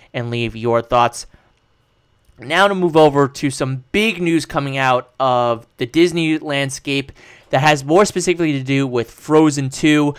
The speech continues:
Disney's next big film coming out to wrap up two thousand nineteen. We all know that the year that the Walt Disney Studios has had between Captain Marvel, Aladdin, Avengers Endgame, you also have The Lion King, Toy Story Four.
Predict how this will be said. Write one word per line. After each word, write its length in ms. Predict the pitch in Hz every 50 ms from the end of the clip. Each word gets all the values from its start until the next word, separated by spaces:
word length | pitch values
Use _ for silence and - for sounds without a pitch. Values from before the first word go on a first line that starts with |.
| - - - _ -
Disney's 500 | 175 170 156 156 160 156 151 143 135 127 -
next 420 | - 135 143 156 170 190 185 - -
big 360 | 135 127 - 156 156 147 147
film 340 | - - 151 143 139 139 135
coming 340 | - - 131 123 120 120
out 300 | 120 120 120 117 - _ -
to 200 | - 131 120 117
wrap 280 | 113 123 117 120 -
up 140 | 117 101 _
two 140 | - - 135
thousand 340 | 117 113 110 110 101 101 98
nineteen. 520 | 98 101 104 - - 131 135 127 131 131 - - - - - _ -
We 160 | 135 135 147 - -
all 240 | 185 190 214 220 208
know 160 | 196 190 165
that 140 | 151 135 147
the 60 | 139
year 240 | 139 139 139 135 127
that 220 | 123 117 113 -
the 140 | - 127 113
Walt 220 | 113 120 127 131 127
Disney 220 | 127 113 117 113
Studios 360 | - - 131 123 123 113 -
has 100 | - 98
had 380 | 110 123 127 123 123 120 117 - - - - - -
between 460 | 139 135 - - 131 127 120 117 117
Captain 360 | - - 127 113 - 117 104
Marvel, 680 | 107 117 135 156 170 170 156 160 160 156 156 151 151 - - - -
Aladdin, 640 | - 110 98 104 123 135 139 147 147 147 143 139 127
Avengers 420 | 113 101 110 104 98 101 98 92 - -
Endgame, 640 | 151 160 156 156 156 147 147 147 143 143 139 131 120 - - - _ _
you 160 | - 127 123
also 320 | 120 120 117 - 123 117 107
have 400 | 110 110 107 107 107 107 104 110
The 100 | 110 98
Lion 420 | 104 120 135 147 151 151 147 139
King, 220 | - 147 139 131
Toy 220 | 131 - 143 143 139
Story 340 | 131 - - 117 104 101 98
Four. 640 | - - - 160 160 160 160 156 156 151 151 143